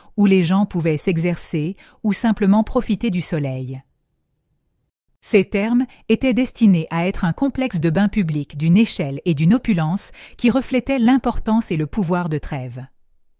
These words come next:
Mais la vie des thermes impériaux ne fut pas uniquement luxe et relaxation. Pendant les invasions barbares, ces thermes furent transformés en forteresses. Des parties du complexe furent utilisées comme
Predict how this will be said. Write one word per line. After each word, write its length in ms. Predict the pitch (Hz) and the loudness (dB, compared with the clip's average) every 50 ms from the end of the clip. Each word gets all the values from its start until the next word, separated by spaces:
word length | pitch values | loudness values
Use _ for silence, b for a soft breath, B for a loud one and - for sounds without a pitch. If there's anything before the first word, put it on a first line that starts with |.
| _ _ _ _ _ _ _ _ _ _ _ _ _ _ _ - | _ _ _ _ _ _ _ _ _ _ _ _ _ _ _ 0
Mais 180 | 185 190 190 | 2 2 4
la 120 | 185 180 170 | 2 2 0
vie 200 | 151 165 226 196 | 0 0 0 2
des 120 | 170 151 | 0 0
thermes 320 | - - 185 175 170 165 156 143 | 0 0 0 0 2 0 0 0
impériaux 560 | 170 165 - 175 165 170 175 175 190 208 226 B B B B B | 0 -2 -2 -2 -2 -2 0 0 0 0 -2 B B B B B
ne 100 | 196 220 | 2 2
fut 160 | - - 214 | 2 2 -2
pas 220 | - 269 269 247 | -2 -2 -2 0
uniquement 460 | 196 202 190 175 - - 175 160 151 147 | 2 2 2 2 2 2 0 0 2 2
luxe 500 | 156 185 226 214 - - - - - - _ - | 2 2 0 0 -2 -6 -6 -6 -8 -10 _ -4
et 80 | 185 170 | -2 -2
relaxation. 720 | 165 175 170 170 165 - - 160 131 - - - 139 131 - _ _ _ _ _ _ _ _ _ _ - | 0 0 -2 -2 -4 -4 -6 -6 -6 -6 -6 -6 -6 -8 -8 _ _ _ _ _ _ _ _ _ _ 0
Pendant 300 | 254 262 262 254 294 311 | 4 4 4 4 4 4
les 180 | 269 208 151 185 | 2 2 4 4
invasions 380 | 185 170 170 170 156 175 170 | 2 2 2 0 0 0 0
barbares, 600 | 156 160 147 147 147 156 156 170 196 226 226 - - B B B B B B | 0 0 0 -2 -2 -2 -2 -2 -4 -6 -8 -10 -14 B B B B B B
ces 240 | B - - 220 | B 0 0 0
thermes 380 | 208 - - 294 302 269 220 185 | 0 0 -2 0 2 2 2 2
furent 280 | - - 202 170 - - | 2 0 -2 -2 -2 -2
transformés 720 | - - 269 262 - - - 214 175 175 180 214 240 - - | -2 0 0 0 0 0 -2 0 2 4 4 2 2 2 0
en 100 | 180 175 | 0 0
forteresses. 800 | - - 285 - - - 208 165 151 147 135 139 - - - 143 131 _ _ _ _ _ _ _ _ _ _ _ _ _ _ | 2 0 -2 -2 0 -2 -2 -2 -4 -4 -6 -8 -8 -8 -10 -10 -14 _ _ _ _ _ _ _ _ _ _ _ _ _ _
Des 180 | - 147 180 175 | 0 2 2 2
parties 380 | - 214 202 - - - 302 240 | 2 2 0 0 -2 -2 0 0
du 120 | 180 165 | 0 0
complexe 640 | - - 170 151 - - 165 175 220 - - - 262 240 - _ | 0 0 -2 -2 0 -2 -4 -4 -4 -4 -6 -6 -6 -8 -10 _
furent 340 | - - - 233 220 - - - | -14 -6 -2 0 0 -2 -2 -2
utilisées 560 | 269 - - 262 226 208 196 175 165 208 220 | -2 -2 0 2 2 2 4 2 2 0 0
comme 220 | - - 175 170 | 0 2 2 2